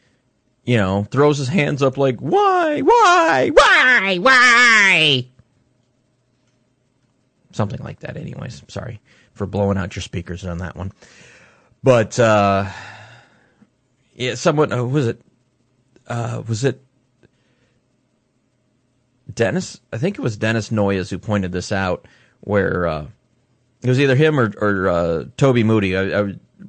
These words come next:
reread both of their columns. Uh, uh, Den-, Dennis Noyes has a column up on, uh, speed T V dot com,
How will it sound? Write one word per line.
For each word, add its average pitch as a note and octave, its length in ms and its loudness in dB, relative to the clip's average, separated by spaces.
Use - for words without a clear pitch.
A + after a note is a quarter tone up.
reread G#2 880 -2
both G2+ 200 2
of G2 100 -4
their F#2+ 180 0
columns. G2+ 520 -2
Uh, F2+ 220 -2
uh, F2 240 -6
Den-, G#2 500 0
Dennis B2+ 360 0
Noyes A2+ 300 2
has G#2+ 120 0
a G2+ 60 -6
column G#2+ 340 2
up G#2 160 0
on, G2 300 0
uh, F#2 140 -2
speed A2 400 -2
T A2 160 0
V G2+ 260 0
dot G2+ 260 0
com, G2 460 -2